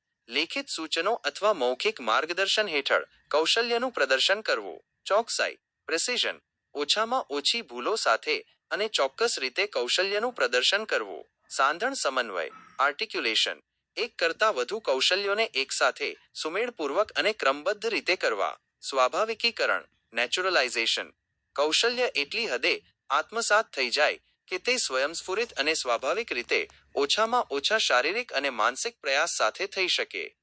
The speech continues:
ઘ. અન્ય સામાન્ય હેતુઓ. વિદ્યાર્થીઓનો સર્વાંગી વિકાસ, શારીરિક, માનસિક, સામાજિક, ભાવનાત્મક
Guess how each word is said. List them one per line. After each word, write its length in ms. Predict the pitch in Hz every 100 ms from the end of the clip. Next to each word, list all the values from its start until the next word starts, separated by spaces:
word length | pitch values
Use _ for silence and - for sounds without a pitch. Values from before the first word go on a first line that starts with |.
| _ _ -
ઘ. 80 | 143 104 - _ _
અન્ય 260 | 185 247 294
સામાન્ય 540 | - 139 143 202 240
હેતુઓ. 540 | 214 123 - 110 73 - _ _ -
વિદ્યાર્થીઓનો 840 | 131 - 185 254 - 214 214 226
સર્વાંગી 560 | 233 135 123 147 185 214
વિકાસ, 480 | 123 - 117 - - _ _
શારીરિક, 560 | - 143 143 185 247 - -
માનસિક, 440 | 117 120 123 196 - _ -
સામાજિક, 580 | - 147 190 160 190 - _ _
ભાવનાત્મક 720 | - 127 143 190 233 226 240